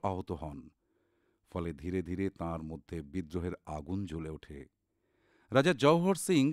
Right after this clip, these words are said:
তাঁর রাজ্যে পত্রপত্রিকা ছাপানো এবং পড়া নিষিদ্ধ করেন। রাজা জওহর সিংয়ের অত্যাচারের কথা দেশের মানুষের কাছে তুলে ধরতে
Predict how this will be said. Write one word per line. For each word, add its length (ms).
তাঁর 260
রাজ্যে 400
পত্রপত্রিকা 760
ছাপানো 600
এবং 180
পড়া 320
নিষিদ্ধ 420
করেন। 320
রাজা 220
জওহর 360
সিংয়ের 400
অত্যাচারের 600
কথা 360
দেশের 360
মানুষের 460
কাছে 220
তুলে 260
ধরতে 360